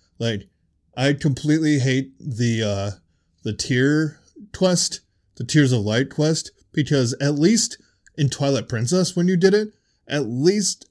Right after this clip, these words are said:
there you could defend yourself. But in Skyward Sword, no, you cannot defend yourself at all. One hit and you have to start the whole thing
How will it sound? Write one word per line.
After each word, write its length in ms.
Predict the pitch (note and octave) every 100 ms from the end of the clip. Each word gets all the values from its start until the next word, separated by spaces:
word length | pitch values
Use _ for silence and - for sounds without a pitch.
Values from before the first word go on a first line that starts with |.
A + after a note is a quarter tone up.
| -
there 640 | A2+ A2+ A#2+ D3 F#3 G#3 - _ _
you 100 | E3
could 180 | D3 C3
defend 460 | B2 G2 - G3 D#3+
yourself. 560 | G#2 - G2+ F#2+ F2+ _ _ -
But 100 | A#2
in 100 | A#2
Skyward 420 | - G3+ F#3+ -
Sword, 380 | F#3+ G3 E3+ - _ -
no, 720 | D3+ D#3 E3+ D#3+ D#3 A#2 G2+ _ -
you 200 | B2 C3+
cannot 480 | - E3+ D#3+ C#3+ C3
defend 280 | A#2+ C#3
yourself 380 | B2+ A2+ B2 G#2
at 140 | G#2+ -
all. 380 | B2 G2+ G#2+ _ _ _ _ -
One 300 | A#2 E3+ D#3+
hit 260 | C#3 E3+
and 100 | D#3
you 60 | C3
have 100 | A#2+
to 80 | A#2+
start 440 | - B2+ B2+ - _ _ _ _ _ -
the 160 | D3 A#2
whole 280 | C#3+ C#3+
thing 380 | A#2+ C3+ G2 G#2